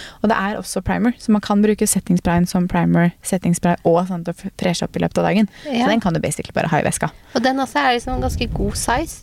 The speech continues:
Speaker 1: Mm.
Speaker 2: så den varer en stund.
Speaker 1: Mm.
Speaker 2: Det er digg.
Speaker 1: Så er den en sånn god spray.
Speaker 2: Mm.
Speaker 1: Det er ikke sånn alt for mye eller alt for
Speaker 2: Ja,
Speaker 1: lite, eller, altså,
Speaker 2: sånn
Speaker 1: det er
Speaker 2: bare,
Speaker 1: viktig,
Speaker 2: "Å,
Speaker 1: det
Speaker 2: nå
Speaker 1: også.
Speaker 2: ble jeg våt i fjeset". Sånn,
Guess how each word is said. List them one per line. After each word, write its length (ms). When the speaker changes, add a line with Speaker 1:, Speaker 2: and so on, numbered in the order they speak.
Speaker 1:
Mm. 280
Speaker 2:
så 180
den 140
varer 260
en 80
stund. 380
Speaker 1:
Mm. 240
Speaker 2:
Det 40
er 60
digg. 80
Speaker 1:
Så 140
er 60
den 40
en 80
sånn 160
god 240
spray. 360
Speaker 2:
Mm. 220
Speaker 1:
Det 60
er 160
ikke 20
sånn 200
alt 160
for 100
mye 180
eller 140
alt 80
for 100
Speaker 2:
Ja, 100
Speaker 1:
lite, 120
eller, 120
altså, 200
Speaker 2:
sånn 40
Speaker 1:
det 80
er 60
Speaker 2:
bare, 100
Speaker 1:
viktig, 80
Speaker 2:
"Å, 40
Speaker 1:
det 100
Speaker 2:
nå 100
Speaker 1:
også. 40
Speaker 2:
ble 80
jeg 160
våt 320
i 40
fjeset". 1040
Sånn, 220